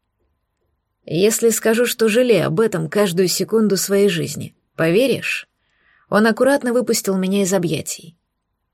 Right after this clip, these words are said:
А говорил, что не жалеешь.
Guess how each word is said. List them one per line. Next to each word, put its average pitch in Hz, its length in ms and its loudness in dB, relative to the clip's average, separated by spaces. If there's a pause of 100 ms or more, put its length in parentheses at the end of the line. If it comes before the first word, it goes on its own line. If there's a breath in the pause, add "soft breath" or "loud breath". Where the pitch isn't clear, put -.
(600)
А 202 140 -2
говорил, 202 500 2
что 202 220 -2
не 202 120 2
жалеешь. 214 640 -4